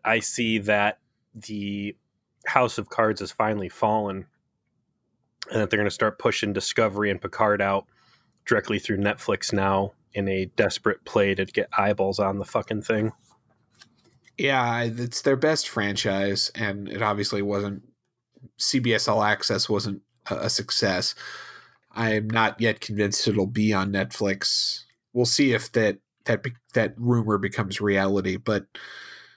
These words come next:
Speaker 2: I'm not surprised to hear it hasn't been good enough to make their own streaming service good. And, and there's also C B S's All Access is turning into Paramount.
Speaker 1: Peacock,
Speaker 2: Uh,
Speaker 1: right?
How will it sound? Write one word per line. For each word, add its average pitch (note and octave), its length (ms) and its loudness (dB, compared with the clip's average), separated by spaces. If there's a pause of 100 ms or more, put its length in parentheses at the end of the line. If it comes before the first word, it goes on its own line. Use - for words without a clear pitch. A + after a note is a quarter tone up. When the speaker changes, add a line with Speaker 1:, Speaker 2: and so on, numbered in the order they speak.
(280)
Speaker 2:
I'm A#2+ 120 -2
not B2 240 2
surprised A2 540 0
to - 60 -4
hear G#2+ 600 2 (140)
it - 220 -2 (680)
hasn't A2+ 440 0
been G#2 180 0
good G#2 220 0
enough G2+ 380 -2
to - 120 -4
make G2+ 380 -2
their G2 200 0
own G2+ 220 -2
streaming G2 480 -2
service F#2 640 -2 (500)
good. G#2+ 380 -2 (540)
And, C3+ 200 -2
and D3 100 -2
there's D3+ 180 2
also G#3+ 260 2
C E3 160 -2
B C3+ 160 2
S's A2+ 400 -2 (240)
All A2+ 160 2
Access G#2 340 -2
is - 60 -4
turning A2+ 220 -4
into G2 120 -6
Paramount. B2+ 760 0 (320)
Speaker 1:
Peacock, C3 400 2
Speaker 2:
Uh, A#2+ 200 2
Speaker 1:
right? C3 220 2